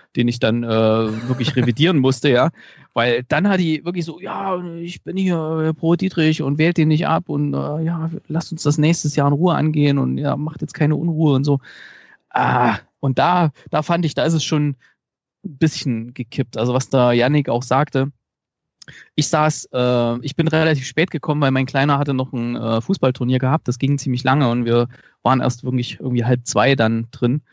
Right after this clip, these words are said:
Speaker 1: Und da war, ha-, wenn man von vorne die Haupttribüne sieht, nur rechts, also Richtung rechts, Richtung, äh, Cannstatter Kurve war noch Platz. Und da saß ich halt wirklich zwischen vielen Anzugträgern. Und
Speaker 2: Mhm.
Speaker 1: wo ich dann, äh, gegen Dietrich geklatscht hab und so, äh, am Anfang alle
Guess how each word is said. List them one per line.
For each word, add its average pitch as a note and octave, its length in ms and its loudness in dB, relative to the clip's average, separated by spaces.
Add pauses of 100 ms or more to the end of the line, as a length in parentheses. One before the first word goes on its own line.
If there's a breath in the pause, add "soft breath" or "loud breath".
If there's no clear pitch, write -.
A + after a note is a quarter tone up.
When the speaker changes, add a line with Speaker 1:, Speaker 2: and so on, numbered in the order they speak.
(480 loud breath)
Speaker 1:
Und A2+ 180 -8
da A2 160 0
war, A#2 440 2 (140)
ha-, - 180 -2 (100)
wenn A#2+ 180 -8
man A#2+ 120 0
von B2 160 0
vorne D3+ 280 2
die C3 120 2
Haupttribüne C#3 480 2
sieht, C3+ 200 2
nur C3 240 2 (300)
rechts, - 340 0
also A#2 180 -4
Richtung B2+ 280 -6
rechts, - 500 -4
Richtung, A#2 480 -4
äh, A2+ 180 -2
Cannstatter A#2+ 420 -2
Kurve C3 340 0
war A#2 100 0
noch A2+ 120 -2
Platz. B2+ 280 -2
Und A2 220 -6 (420 loud breath)
da A2+ 100 -2
saß C3+ 220 4
ich C#3 120 2
halt B2+ 120 2
wirklich C#3 300 -2
zwischen C#3 280 -4
vielen C#3+ 260 2
Anzugträgern. G#2+ 880 -2
Und A2+ 340 -2
Speaker 2:
Mhm. A2+ 120 -16 (760)
Speaker 1:
wo C3 140 2
ich C3+ 120 0
dann, A#2 320 2
äh, A#2 760 2 (100)
gegen C#3+ 260 2
Dietrich D#3 360 0
geklatscht - 520 -4
hab D3 200 0
und C3 300 -6
so, C#3 240 0
äh, B2+ 240 -2
am A#2 140 -8
Anfang C#3+ 340 -2
alle B2 360 0